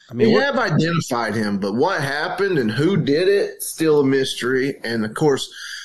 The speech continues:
Speaker 2: why it happened is a mystery.
Speaker 1: It's
Speaker 2: But I do like, I do like the fact that they figured out who he was through the fact that he was a wrestler. I like that. It makes me happy.
Speaker 1: Well, I think also
Speaker 2: His,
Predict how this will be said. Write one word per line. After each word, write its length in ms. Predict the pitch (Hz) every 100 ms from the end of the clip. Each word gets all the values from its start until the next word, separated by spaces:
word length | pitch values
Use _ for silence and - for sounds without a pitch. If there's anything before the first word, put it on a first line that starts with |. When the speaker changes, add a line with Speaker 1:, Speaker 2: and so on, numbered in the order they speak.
| -
Speaker 2:
why 840 | - 107 123 175 170 123 98 85 - -
it 140 | 104
happened 480 | 110 98 - 98 113 120 _ _ _ _ _ _
is 160 | 107 101
a 60 | 104
mystery. 600 | 95 - - 95 104 120 _ _ _ _ _ _ _ _ _ 160 160 - _ _ - - - - _ _ -
Speaker 1:
It's 120 | 131
Speaker 2:
But 160 | 156 147
I 40 |
do 120 | 185 226
like, 160 | 170 - _ _ _ _ _ _ -
I 40 | 175
do 140 | 240
like 140 | 285 277
the 80 | 175
fact 220 | 208 185
that 100 | 139
they 180 | 156 127
figured 480 | - - 175 156 151
out 260 | 156 131
who 120 | 143
he 80 | 139
was 400 | 123 156 160 135
through 120 | 139 131
the 80 |
fact 260 | 113 139 117
that 80 | 117
he 100 | 135
was 160 | 113 90
a 60 |
wrestler. 540 | 85 135 - - 110 -
I 60 | 104
like 240 | 117 135
that. 240 | - 123 113 - -
It 40 |
makes 220 | 117 110 -
me 80 |
happy. 280 | 120 107 - 120 _
Speaker 1:
Well, 220 | 127 151
I 120 | 156 135
think 260 | 190 196
also 380 | 143 143 - 120
Speaker 2:
His, 360 | - 131 139